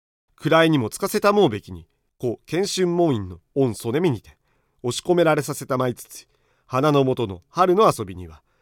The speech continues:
四五を振るって手ずから御作を書き、月の前の秋の宴には、玉滴を吹いて自ら外院を操りたもう、かくして明石暮らしたもうほどに、治承四年には、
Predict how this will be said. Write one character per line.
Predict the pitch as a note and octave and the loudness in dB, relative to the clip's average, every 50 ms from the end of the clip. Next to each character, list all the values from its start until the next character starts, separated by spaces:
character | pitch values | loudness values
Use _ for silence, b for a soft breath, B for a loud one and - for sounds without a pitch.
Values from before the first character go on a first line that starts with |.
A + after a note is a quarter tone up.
| _ _ | _ _
四 | - - - B2+ B2+ | -14 -12 -6 -2 2
五 | F3+ G#3+ G#3 | 4 6 6
を | F#3+ | 4
振 | - F3 E3+ | 4 2 -2
る | E3+ | -2
っ | E3 | -2
て | - - A2 F#2 D#2+ _ _ _ - | -4 -6 -14 -14 -14 _ _ _ -2
手 | C#3+ C#3+ | -2 -2
ず | B2 A2 | -2 0
か | - F3+ G#3+ | 0 2 2
ら | G3 C#3+ | 2 2
御 | A#2 A2 | 0 -2
作 | - G#2 - - G2+ | -8 -10 -12 -12 -12
を | F#2 - | -12 -12
書 | G2 F#2 | -16 -18
き、 | - - - _ _ _ _ _ _ _ | -20 -20 -20 _ _ _ _ _ _ _
月 | - - - G3+ A3 | -20 -18 -12 -6 0
の | A#3 A#3 | 0 2
前 | A#3 A3+ F#3+ C3 | 2 2 0 0
の | G2+ F2+ - _ | -2 -6 -12 _
秋 | - C#3 D#3 - D3 | -8 -8 -6 -4 -2
の | D3 F3 | 0 0
宴 | E3+ B2 A2+ F#2+ G2 F2+ | 0 0 -2 -10 -12 -14
に | F2+ F2 | -16 -16
は、 | E2 D#2+ _ _ _ _ _ _ _ - A2 | -20 -20 _ _ _ _ _ _ _ -10 -4
玉 | B2 C3+ B2 | -4 -4 -4
滴 | - - G#3 G3+ - G#3+ | -2 -4 -4 -2 2 2
を | G3+ F3+ | 2 2
吹 | - F3+ D#3 A#2 | 2 -2 -4 -4
い | |
て | - G2 E2 _ _ _ _ - | -6 -10 -20 _ _ _ _ -8
自 | C#3 C3 A2 - | -8 -8 -8 -8
ら | A2+ F#2+ F2+ F2 | -12 -12 -12 -12
外 | F2 G2+ A2+ B2+ | -12 -10 -8 -8
院 | D#3 D#3+ D#3 D3+ | -4 -4 -2 0
を | D3 | 0
操 | C#3+ C#3 C3 - C#3 | 0 -2 -2 -4 -10
り | F#3 F#3+ | -12 -8
た | - A#2 | -8 -8
も | G2 F2+ | -10 -10
う、 | E2+ E2+ - _ _ _ _ - | -16 -20 -20 _ _ _ _ -8
か | - D3+ | -6 -6
く | - - E3+ | -4 -4 -6
し | - - | -6 -6
て | - - _ _ _ _ _ _ - | -12 -18 _ _ _ _ _ _ -6
明 | C#3+ C#3+ - F#3+ | -6 -2 -2 -2
石 | - - | -2 -2
暮 | - G3 F3+ | -2 0 0
ら | F3+ | 0
し | F3 - | 0 0
た | - E3+ E3+ | 0 0 2
も | F3 E3 B2+ | 2 2 0
う | |
ほ | F2+ G2 F#2 | 0 -4 -12
ど | F#2 E2+ | -14 -14
に、 | E2+ E2 _ _ _ _ _ _ _ - | -18 -18 _ _ _ _ _ _ _ -12
治 | A2 A2+ | -8 -6
承 | - - F3+ F3 E3+ D#3+ | -2 2 4 6 6 6
四 | D#3 D3+ | 4 4
年 | C#3+ D3 C#3 C3+ | 4 4 2 2
に | A#2+ | 0
は、 | G#2 G2 F2 | -2 -4 -8